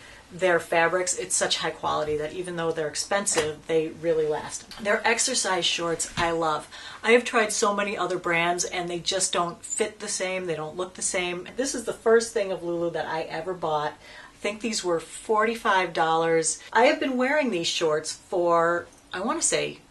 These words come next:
five years now, and they are as good as new. I mean, their stuff just does not wear out. I don't know how they do it, and I hope they keep doing it. And I don't mean to be a walking, talking Lululemon commercial here, so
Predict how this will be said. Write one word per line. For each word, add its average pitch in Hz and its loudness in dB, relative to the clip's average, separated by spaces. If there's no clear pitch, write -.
five 180 2
years 170 -2
now, 269 4
and 214 -2
they 254 8
are 247 8
as 180 2
good 202 0
as 190 -6
new. 190 0
I 160 -8
mean, 180 -6
their 294 -2
stuff 214 0
just - -8
does 202 2
not 170 0
wear 165 0
out. 151 2
I 190 4
don't 180 2
know 151 -2
how 151 -4
they 151 0
do 147 0
it, 151 0
and 156 -6
I 147 -8
hope 202 -4
they 240 8
keep 277 0
doing 170 0
it. 151 -6
And 156 -6
I 220 8
don't 254 12
mean 269 6
to 247 4
be 240 4
a 220 12
walking, 196 8
talking 170 -2
Lululemon 165 -2
commercial 151 -6
here, - -12
so - -4